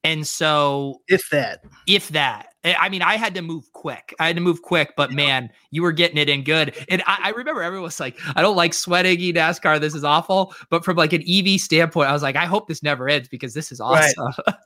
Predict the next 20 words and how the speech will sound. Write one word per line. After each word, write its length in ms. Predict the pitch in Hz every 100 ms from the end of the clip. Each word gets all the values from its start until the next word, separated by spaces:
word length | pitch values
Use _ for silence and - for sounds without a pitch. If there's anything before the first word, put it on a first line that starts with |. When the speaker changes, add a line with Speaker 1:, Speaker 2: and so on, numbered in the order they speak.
| _ -
Speaker 2:
Yeah, 160 | 170 165
and 120 | 160
they 100 | 214
were, 100 | 196
like, 180 | 170 147
hundred 220 | 170 156
thousand 260 | 175 147 151
the 80 |
first 300 | - 139 139
tournaments 340 | 135 131 147 143
was 140 | 143
insane. 360 | 131 127 151 131 - - -
For, 180 | - 151
for, 300 | 135 160 - -
for 160 | 165
a 80 | 143
video 260 | 139 165 147
game. 240 | 127 120 156
And, 240 | 160 160
um, 420 | 160 147 139 127